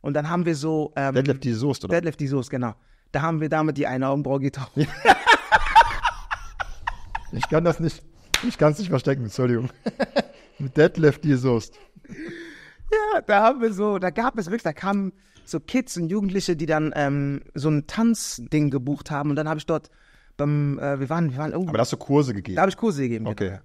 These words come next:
Speaker 2: Aber so klassische Animation hast du jetzt nicht so
Speaker 1: Ich muss sagen, also in Düsseldorf ist ja Animation, also Tan-, Tanzanimation was anderes. Das
Speaker 2: Aber
Speaker 1: ist
Speaker 2: wo, wo macht man das denn überhaupt zum
Speaker 1: Das
Speaker 2: Beispiel?
Speaker 1: war damals, ähm, war das, ähm, ich hatte meinen, meinen ersten Tanzjob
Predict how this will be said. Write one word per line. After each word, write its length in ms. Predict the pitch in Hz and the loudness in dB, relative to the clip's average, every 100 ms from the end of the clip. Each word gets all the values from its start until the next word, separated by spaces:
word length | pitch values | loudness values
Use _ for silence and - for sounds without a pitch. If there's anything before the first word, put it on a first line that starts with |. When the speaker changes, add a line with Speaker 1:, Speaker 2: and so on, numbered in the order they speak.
| _ _ | _ _
Speaker 2:
Aber 160 | 110 | -2
so 100 | 107 | -2
klassische 420 | 117 123 117 113 113 | 2 2 2 0 2
Animation 600 | 120 110 - 120 113 107 | 2 2 2 2 4 2
hast 160 | - | 0
du 40 | 110 | -2
jetzt 120 | 95 | -2
nicht 160 | 110 - | -6 -6
so 380 | 101 98 98 - _ _ - | -4 -4 -4 -8 _ _ -6
Speaker 1:
Ich 140 | 156 | 0
muss 180 | 247 240 | 2 4
sagen, 220 | 220 214 | 4 4
also 240 | 180 160 160 - _ - - | 2 0 -2 -6 _ -20 -4
in 200 | 175 151 | 0 2
Düsseldorf 520 | 220 - 165 139 151 | 2 2 0 0 -2
ist 120 | 165 160 | -4 -6
ja 80 | - | -2
Animation, 800 | 160 156 143 - - 196 214 277 _ - | 0 2 0 -4 -2 0 0 -4 _ -8
also 280 | 139 139 - _ | -4 -4 -6 _
Tan-, 240 | 170 165 - | -2 -2 -4
Tanzanimation 720 | - 214 220 143 131 120 143 143 | 0 2 2 -2 -2 -2 -2 -4
was 100 | 139 | -2
anderes. 520 | 147 139 104 98 - _ _ _ _ _ | 0 0 -2 -8 -16 _ _ _ _ _
Das 120 | - 127 | -4 0
Speaker 2:
Aber 140 | 123 | 2
Speaker 1:
ist 60 | 120 | 4
Speaker 2:
wo, 240 | 135 131 - | 4 4 2
wo 160 | 131 | 2
macht 160 | 160 202 | 2 2
man 120 | 170 | 0
das 140 | 104 | 0
denn 120 | 113 95 - | -4 -12 -12
überhaupt 400 | 135 104 98 _ | -8 -6 -6 _
zum 100 | - | -6
Speaker 1:
Das 80 | 104 | -6
Speaker 2:
Beispiel? 80 | 180 | -2
Speaker 1:
war 60 | 180 | 2
damals, 500 | 185 220 233 220 - | 4 4 2 0 -4
ähm, 440 | 170 170 165 156 | -4 -2 -4 -4
war 140 | 160 175 | -2 0
das, 220 | 165 - | -2 -2
ähm, 320 | 156 147 147 | -2 0 -2
ich 100 | 143 | -2
hatte 160 | 175 165 | -4 -2
meinen, 280 | 156 147 135 | 0 0 0
meinen 180 | 143 143 | -2 -2
ersten 640 | 170 180 - - 147 143 | -2 -4 -6 -4 -4 -4
Tanzjob 760 | - 175 165 - 147 139 - | -2 -2 -2 -6 -2 -2 -4